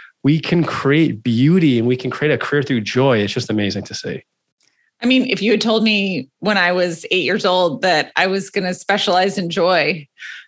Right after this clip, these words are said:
Speaker 2: as an adult and that was gonna be my career, that I study joy and I try to show people how to create it,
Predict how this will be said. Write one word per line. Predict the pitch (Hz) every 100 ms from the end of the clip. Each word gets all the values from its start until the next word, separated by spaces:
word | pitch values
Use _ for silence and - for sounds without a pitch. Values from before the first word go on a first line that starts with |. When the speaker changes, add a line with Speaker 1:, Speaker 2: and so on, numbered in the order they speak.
| _ _
Speaker 2:
as | - 226 233
an | 233
adult | 233 226 208 202
and | 190
that | 185 190
was | 196 226
gonna | 220
be | 208 214
my | 202
career, | 196 208 208 175
that | 160 175
I | 185
study | - 185 175
joy | 175 160 175 175
and | 170
I | 160
try | 160 175
to | 151 151 156 -
show | - 180
people | 202 175 175
how | 190
to | 180
create | 180 214 196 190
it, | 180 170